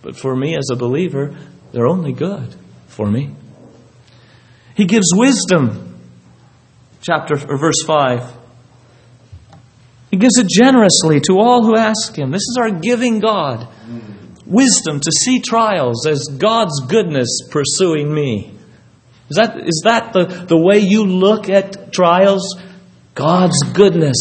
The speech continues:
pursuing me, finding me out again today. Wisdom. God gives it that we might see our trials in that light. Wisdom to live as I ought in the light of God's truth.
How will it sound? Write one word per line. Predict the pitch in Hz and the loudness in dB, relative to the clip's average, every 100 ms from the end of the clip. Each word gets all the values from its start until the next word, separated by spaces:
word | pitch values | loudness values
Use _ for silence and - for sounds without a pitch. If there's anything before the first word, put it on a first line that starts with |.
| - | -6
pursuing | - 147 - - 196 165 156 | -2 0 2 4 4 4 2
me, | 127 113 - - - - | 0 -2 -6 -18 -20 -16
finding | - 139 170 175 170 | -4 2 4 6 6
me | 175 170 | 4 2
out | 170 165 | 2 0
again | 156 165 156 | 0 -2 -4
today. | 165 143 120 110 107 - - _ _ _ _ _ - | -6 -6 -6 -8 -14 -20 -20 _ _ _ _ _ -8
Wisdom. | 156 233 285 - 120 98 95 - - - | 0 0 0 -4 -6 -6 -10 -20 -20 -12
God | 202 214 147 | -6 -6 -4
gives | 226 277 196 | -2 -2 -2
it | 110 95 - - _ - | -6 -8 -20 -20 _ -12
that | - | -2
we | 170 | 2
might | 190 214 - | 2 2 0
see | - 269 262 | -2 2 2
our | 185 | 2
trials | - 160 139 131 127 | 2 2 4 2 0
in | 127 | 0
that | 123 120 | 0 0
light. | 123 113 113 - - - - | -2 -4 -6 -14 -20 -20 -6
Wisdom | 147 214 160 165 139 | 0 0 0 -2 -2
to | 156 | -2
live | 147 170 185 | 0 2 2
as | 160 151 | 2 2
I | 143 | 2
ought | 139 131 127 | 4 4 2
in | 123 | 2
the | 123 | 2
light | 127 131 127 | 2 0 0
of | 127 | 0
God's | 123 117 113 - | 0 0 -4 -8
truth. | - 120 113 117 | -4 -4 -4 -10